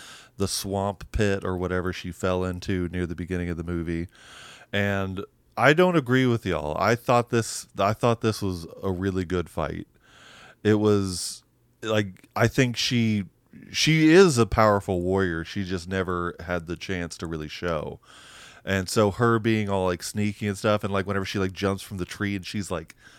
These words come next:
assassin quiet, like, she's just <laughs> and just starts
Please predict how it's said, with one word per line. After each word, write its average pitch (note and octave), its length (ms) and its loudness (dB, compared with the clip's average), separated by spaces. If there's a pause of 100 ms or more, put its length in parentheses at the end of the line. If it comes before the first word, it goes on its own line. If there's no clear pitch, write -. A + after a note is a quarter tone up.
(200)
assassin F#2+ 840 -4
quiet, G2+ 560 -6 (520)
like, G#2+ 180 0
she's A#2 200 0
just G2+ 180 -8 (1040)
<laughs> D3 100 -6
and C#3 360 4
just B2 220 2
starts - 360 -2